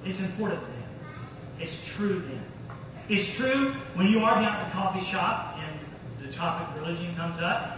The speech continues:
and you say something that probably is not very godly. It's true then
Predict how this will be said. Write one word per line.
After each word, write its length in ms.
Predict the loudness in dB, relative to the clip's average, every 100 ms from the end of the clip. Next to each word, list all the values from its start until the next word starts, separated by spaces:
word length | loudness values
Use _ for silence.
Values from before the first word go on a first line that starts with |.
| -8
and 100 | -6
you 100 | -4
say 200 | -2 0
something 520 | -2 -2 -2 0 0 0
that 260 | -2 -2
probably 260 | -2 -2 -2
is 80 | -2
not 240 | -4 -2
very 160 | -4 -4
godly. 500 | 0 2 4 4 2 -2 -8 -6
It's 240 | -4 -4 -4
true 300 | -2 0 0
then 440 | 2 4 4 2